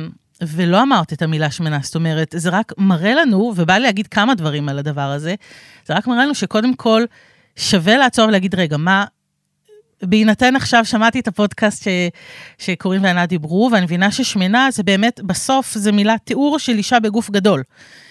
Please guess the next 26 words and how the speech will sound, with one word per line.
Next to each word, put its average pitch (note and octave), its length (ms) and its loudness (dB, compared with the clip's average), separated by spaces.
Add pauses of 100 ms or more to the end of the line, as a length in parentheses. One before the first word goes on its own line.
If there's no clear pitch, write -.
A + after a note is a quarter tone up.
(580)
אבל F3 260 0
אני, F3 200 -2
אבל E3+ 200 2
אני, E3 180 -2
אבל E3+ 180 2
אני D#3+ 160 0
כן A#3+ 180 4
מרגישה E3 360 -2
קשה - 280 -8
עם C3+ 140 -6
הגוף, B2+ 320 -8
אני D3+ 120 -2
גם D#3+ 160 0
לא F#3 80 4
רוצה B3+ 240 2
לחסום F3+ 400 0
את - 120 -8
עצמי, D#3 280 -8
אני D3 100 -6
גם D#3 160 -4
לא F3 60 0
רוצה A#3+ 220 0 (100)
לא B3 260 0
לדבר G3+ 380 2
על F#3+ 80 2
זה, F3 160 -2